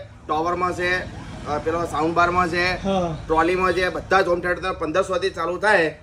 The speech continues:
Speaker 1: પછી ત્રીસ હજારની રેન્જમાં તમને હોમ થિયેટર મળી જશે.
Speaker 2: ખાલી
Speaker 1: ઝીરો
Speaker 2: પંદરસોથી
Speaker 1: ડી પી
Speaker 2: ચાલુ
Speaker 1: ફાઇનાન્સ.
Speaker 2: થશે? ઝીરો ડી પી?
Speaker 1: ઝીરો ડી પી.
Speaker 2: ઓહો, અને આપણે તમારું નામ શું છે?
Speaker 1: મંગલસિંહ.
Speaker 2: મંગલસિંહ. અને કેટલા વર્ષથી તમે આ
Speaker 1: આપણે
Speaker 2: મહાદેવ
Speaker 1: વીસ
Speaker 2: મંગલ?
Speaker 1: વર્ષથી આપણે ઈસનપુરમાં જ છીએ.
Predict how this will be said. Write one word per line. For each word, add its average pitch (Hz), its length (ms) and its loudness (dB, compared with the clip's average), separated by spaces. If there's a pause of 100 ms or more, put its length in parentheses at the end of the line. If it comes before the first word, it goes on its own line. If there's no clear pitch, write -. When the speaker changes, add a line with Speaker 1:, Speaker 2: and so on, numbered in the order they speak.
(120)
Speaker 1:
પછી 185 220 -2
ત્રીસ 190 240 -2
હજારની 175 280 -2
રેન્જમાં 180 280 -2
તમને 175 160 -4
હોમ 165 160 6
થિયેટર 160 200 0
મળી 165 180 0
જશે. 170 260 2
Speaker 2:
ખાલી 214 220 4
Speaker 1:
ઝીરો 262 140 2
Speaker 2:
પંદરસોથી 269 320 6
Speaker 1:
ડી 466 60 10
પી 254 120 4
Speaker 2:
ચાલુ 254 120 4
Speaker 1:
ફાઇનાન્સ. 254 220 2
Speaker 2:
થશે? 170 360 -4
ઝીરો 269 260 0
ડી 311 120 4
પી? 240 300 4
Speaker 1:
ઝીરો 185 240 0
ડી 190 120 0
પી. 113 180 -12 (340)
Speaker 2:
ઓહો, 196 380 2
અને 202 140 -2
આપણે 226 200 0
તમારું 247 240 2
નામ 247 220 2
શું 269 140 0
છે? 294 320 0
Speaker 1:
મંગલસિંહ. 175 520 0 (300)
Speaker 2:
મંગલસિંહ. 220 460 4
અને 240 80 -4
કેટલા 285 180 2
વર્ષથી 254 300 6
તમે 233 280 2
આ 226 140 2
Speaker 1:
આપણે 196 200 0
Speaker 2:
મહાદેવ 190 320 4
Speaker 1:
વીસ 202 80 4
Speaker 2:
મંગલ? 190 160 0
Speaker 1:
વર્ષથી 190 260 -2
આપણે 190 220 0
ઈસનપુરમાં 160 520 -4
જ 151 120 -14
છીએ. 87 100 -18